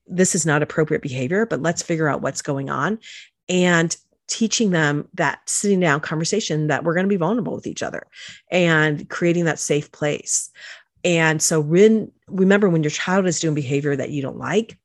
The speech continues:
and that it's hard to be around, try to not to focus on the behavior, but focus on the cause of the behavior. Like,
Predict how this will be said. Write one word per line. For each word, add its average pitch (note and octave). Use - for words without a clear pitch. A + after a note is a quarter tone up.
and E3+
that D#3
it's D3
hard C3+
to D#3+
be D#3+
around, F3
try E3+
to F3
not E3+
to E3
focus -
on D#3+
the E3
behavior, C#3
but C#3
focus -
on C#3+
the -
cause -
of D3
the -
behavior. C#3
Like, C#2